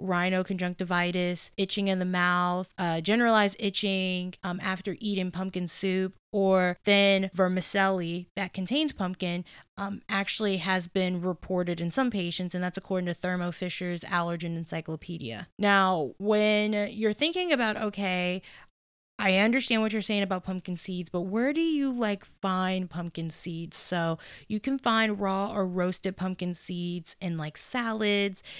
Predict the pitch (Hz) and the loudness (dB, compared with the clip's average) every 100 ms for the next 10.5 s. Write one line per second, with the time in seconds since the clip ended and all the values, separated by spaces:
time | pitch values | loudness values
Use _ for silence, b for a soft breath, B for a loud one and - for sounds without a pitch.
0 | B - 170 - 226 226 220 190 196 196 | B -6 -6 -2 -2 0 -4 -2 0 0
1 | 190 196 196 196 196 185 - 185 - 180 | 0 0 2 2 0 -4 -4 -4 -2 -2
2 | 175 175 165 156 156 247 262 233 233 - | -2 -2 -4 -4 -2 0 0 0 -4 -2
3 | 220 202 190 185 185 B B B 190 - | 0 2 4 2 0 B B B -8 0
4 | 202 196 214 208 185 196 196 185 190 180 | 0 2 2 0 0 -2 -2 -2 -2 -2
5 | 175 - 175 180 190 196 202 196 180 175 | -2 -4 -6 -6 -2 0 0 -2 -2 -2
6 | 165 - - 202 214 - 190 - 214 214 | -4 -4 -2 0 -2 -2 -4 -4 -4 -4
7 | - 220 208 208 202 175 - 180 156 - | -2 -2 0 -2 -2 -4 -4 -6 -6 -6
8 | 175 170 180 - - 185 185 - 202 - | -4 -2 -2 -2 -4 -6 -6 -4 -4 -2
9 | - 208 190 - 175 - 175 - 190 185 | -2 -2 -2 -2 -2 -6 -8 -6 -6 -4
10 | 196 185 185 170 160 | -4 -2 -2 -2 -2